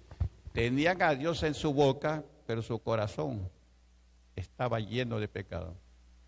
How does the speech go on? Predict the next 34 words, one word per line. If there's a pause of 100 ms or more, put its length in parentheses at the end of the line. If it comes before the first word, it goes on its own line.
(840)
Gloria
al
Señor.
¿Quién
vive? (2000)
El
corazón. (300)
Y
Je-,
Jesús
vino
para
cambiar
el
corazón
del
hombre,
poner
un
corazón
de
carne
y
poner
dentro
de
vosotros
el
Espíritu
Santo, (480)
y
que
andemos
conforme